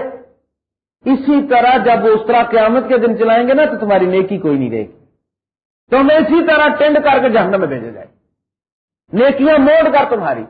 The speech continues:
لہذا آپس کے گناہ کرتے ہوئے زیادہ ڈرا کرو کہ وہ بندہ ہے۔ اور اگر کسی کی کوئی کی ہوئی ہے تو بتانے کی ضرورت کوئی نہیں، اللہ سے معافی مانگ لے آپ،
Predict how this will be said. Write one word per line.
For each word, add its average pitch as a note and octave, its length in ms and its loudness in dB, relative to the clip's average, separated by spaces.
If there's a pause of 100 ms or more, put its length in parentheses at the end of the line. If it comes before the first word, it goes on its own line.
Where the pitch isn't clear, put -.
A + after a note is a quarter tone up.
(500)
لہذا G#3 360 2
آپس C4 540 0
کے E4+ 60 0
گناہ D4+ 460 2
کرتے B3+ 220 -2
ہوئے D#4 160 0
زیادہ B3+ 480 0
ڈرا F3 240 2
کرو A2 260 -6 (1000)
کہ C4 60 -8
وہ C4 100 -2
بندہ F3 280 0
ہے۔ E3+ 120 2 (960)
اور G#3 500 0 (1200)
اگر F3 300 0
کسی B3+ 320 0
کی A#3+ 120 -4
کوئی G3 260 0
کی G#3+ 160 -4
ہوئی C4+ 220 0
ہے C#4 60 2
تو A#3 120 -2
بتانے F#3 480 -2
کی G3+ 140 -4
ضرورت E3 380 -2
کوئی D3 240 -2
نہیں، G#2+ 300 -10 (280)
اللہ C#3 200 -6 (100)
سے C#3 80 -10
معافی B2 360 -6
مانگ B2 260 -8
لے G#3 120 -8
آپ، D#3 140 -6